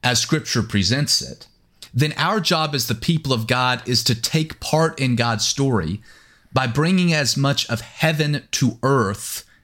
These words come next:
as we possibly can. If the end of the story is taking us back to the beginning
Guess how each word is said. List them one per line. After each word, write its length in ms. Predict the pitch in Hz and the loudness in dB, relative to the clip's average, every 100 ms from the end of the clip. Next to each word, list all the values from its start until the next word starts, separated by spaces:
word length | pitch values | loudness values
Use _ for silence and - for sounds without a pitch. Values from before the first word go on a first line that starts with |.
| _ - | _ -4
as 160 | 120 | 0
we 100 | 120 | 0
possibly 520 | 113 113 107 - 101 92 | 0 0 0 -2 -4 -4
can. 460 | - 110 71 64 - _ _ _ - - _ - | -2 -2 -4 -12 -16 _ _ _ -20 -20 _ -4
If 360 | 143 120 - - _ _ _ _ - | -4 -4 -12 -18 _ _ _ _ -2
the 240 | 120 147 - | 0 0 0
end 200 | 196 226 | 0 2
of 120 | 190 | 0
the 80 | 175 | -2
story 480 | - 143 127 131 120 | 0 0 0 0 0
is 140 | 117 | 0
taking 340 | - 147 147 131 | 0 0 0 0
us 140 | 110 | 0
back 260 | 113 120 117 | 0 -2 -4
to 80 | 98 | -6
the 60 | |
beginning 760 | 104 95 101 147 107 62 67 | -4 -2 -2 -2 -2 -6 -8